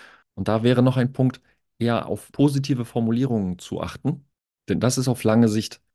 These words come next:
auch eher motivationsfördernd. Ich kenn das von mir selber. Wenn ich mir ein Ziel gesetzt habe und möchte einen zehn Kilometer Lauf zum Beispiel machen,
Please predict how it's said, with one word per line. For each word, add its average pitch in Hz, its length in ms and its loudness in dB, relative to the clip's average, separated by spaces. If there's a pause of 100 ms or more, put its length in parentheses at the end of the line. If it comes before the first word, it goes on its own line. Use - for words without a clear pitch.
auch 110 280 0 (120)
eher 117 200 4
motivationsfördernd. 98 1200 -4 (640)
Ich - 100 -10
kenn 120 140 2
das 127 100 2
von 120 180 0
mir 113 120 4
selber. 127 500 2 (280)
Wenn 110 140 0
ich 131 100 -2
mir 151 80 2
ein 117 140 2
Ziel 120 520 -2 (100)
gesetzt 110 440 -2
habe 113 480 0
und 104 160 -4
möchte 107 560 -2 (240)
einen 120 120 -2
zehn 139 200 2
Kilometer 139 380 2
Lauf 117 220 0
zum - 140 -8
Beispiel 98 260 -6
machen, 117 460 -4